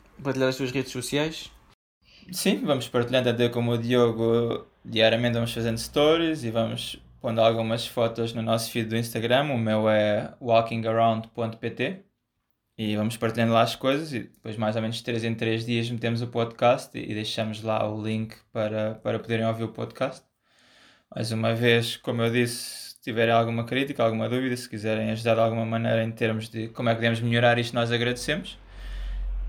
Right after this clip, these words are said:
Speaker 2: E muito obrigado por terem, por estarem a ouvir e por seguirem esta aventura, que acho que vai ser bastante in-, interessante e engraçada. E obrigado ao Diogo por, eh,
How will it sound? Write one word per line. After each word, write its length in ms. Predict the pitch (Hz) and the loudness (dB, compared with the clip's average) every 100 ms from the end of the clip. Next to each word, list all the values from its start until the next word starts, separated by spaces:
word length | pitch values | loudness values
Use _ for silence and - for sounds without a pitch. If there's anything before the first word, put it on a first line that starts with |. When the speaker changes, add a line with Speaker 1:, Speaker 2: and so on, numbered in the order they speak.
| - | 0
Speaker 2:
E 720 | 123 110 107 107 101 104 104 | 2 4 2 0 -2 -4 -4
muito 280 | 110 113 107 | -4 -4 -2
obrigado 480 | 104 110 110 110 - - - _ _ _ | -2 2 4 4 0 -16 -20 _ _ _
por 140 | - 113 | -10 -8
terem, 680 | - 113 110 107 107 110 127 | -2 0 2 0 0 -2 -6
por 160 | - | -10
estarem 340 | - 117 110 110 | -2 0 2 2
a 80 | |
ouvir 420 | 110 113 131 - - _ _ _ _ _ _ _ | 0 0 -2 -2 -16 _ _ _ _ _ _ _
e 60 | 123 | -10
por 160 | - 117 | -6 -6
seguirem 360 | - 123 113 | 0 0 2
esta 220 | 117 - | 0 0
aventura, 420 | 113 117 117 123 127 | -2 -2 0 0 2
que 80 | |
acho 160 | 113 113 | 0 0
que 60 | 113 | -2
vai 80 | 110 | -2
ser 220 | 127 117 | -2 -2
bastante 340 | 113 123 104 | -2 -4 -4
in-, 180 | 113 107 - _ | -4 -6 -12 _
interessante 680 | 123 113 113 113 - 107 113 | -8 -6 -6 -4 0 0 0
e 40 | 113 | -2
engraçada. 640 | 113 113 117 113 113 117 _ _ _ _ _ _ _ _ _ _ - | 0 -2 2 2 2 0 _ _ _ _ _ _ _ _ _ _ -2
E 180 | 120 104 | 4 4
obrigado 400 | 104 110 107 107 | 6 4 6 6
ao 100 | 104 | 2
Diogo 340 | 110 113 113 _ _ _ - | 2 0 -2 _ _ _ -14
por, 200 | 107 104 | -10 -8
eh, 260 | 107 113 | -6 -8